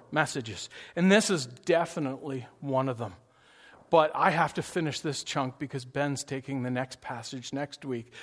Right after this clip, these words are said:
And so the challenge that I had this week is, how can I make everything in this passage something that you can remember, that can be challenging to you,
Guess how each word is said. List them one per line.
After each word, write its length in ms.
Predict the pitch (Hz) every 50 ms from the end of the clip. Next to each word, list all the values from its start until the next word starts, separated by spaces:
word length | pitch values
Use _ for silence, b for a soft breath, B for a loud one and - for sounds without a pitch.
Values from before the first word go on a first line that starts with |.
| B B B B
And 120 | 196 185
so 100 | - 202
the 60 | 175
challenge 580 | 160 - - 226 233 247 269 269 254 226 165 -
that 160 | - 208 185
I 60 | 165
had 300 | 143 160 196 220 240 240
this 180 | 208 165 - -
week 160 | 180 147 -
is, 80 | - -
how 260 | - - 196 233 269
can 260 | - - 202 202 180 170
I 420 | - - 165 165 175 185 185 - B B B B B B
make 420 | 156 165 196 226 214 - - - B B B B
everything 640 | - 196 220 247 247 208 - - 202 185 185 190 -
in 140 | 175 170 170
this 180 | 165 156 - -
passage 760 | - - 165 170 180 175 165 - - 143 131 127 - - B B B B
something 440 | - - 202 196 185 - 180 151
that 160 | 135 127 - -
you 100 | 196 190
can 140 | - 175
remember, 560 | 175 160 143 135 127 127 120 107 120 117 117 B B B B B -
that 200 | - 156 - -
can 420 | - - 170 170 160 151 151 160 160 - - - _ 185 160 -
be 380 | 180 175 170 170 165 143 B B B B B B -
challenging 800 | - - 214 220 240 262 254 208 175 135 147 139 135 139 123 - - _ _ -
to 220 | - - 160 143
you, 360 | 131 117 120 120 120 120 123